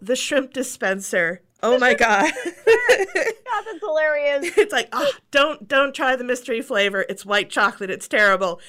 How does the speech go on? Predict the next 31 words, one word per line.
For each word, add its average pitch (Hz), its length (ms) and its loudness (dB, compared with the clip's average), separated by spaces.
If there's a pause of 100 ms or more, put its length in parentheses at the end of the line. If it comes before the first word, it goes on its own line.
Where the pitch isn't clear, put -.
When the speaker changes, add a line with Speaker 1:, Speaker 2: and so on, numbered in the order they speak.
(140)
Speaker 1:
And 349 160 6
then 254 220 6
she 320 80 4
Speaker 2:
Oh. - 20 -2
Speaker 1:
keeps 247 280 -2
on 220 180 4
eating 196 280 -2
it. 170 220 -2 (380)
Speaker 2:
Yeah. 269 180 6
Speaker 1:
Yeah. 523 640 4
<laughs> - 60 -18 (380)
But, 294 180 4
uh, - 140 6
he 320 160 -4
gives 403 300 0
them 370 200 0
all 330 260 0
things 330 320 -8
that 285 180 0
are 294 80 -4
going 240 260 -4
to 240 60 -2
make 220 220 -8
them 214 160 -6
happy 226 440 -6
and 214 140 -4
that 262 240 -2
do 285 160 -6
make 247 240 -4
them 175 240 -8
happy. 170 460 -8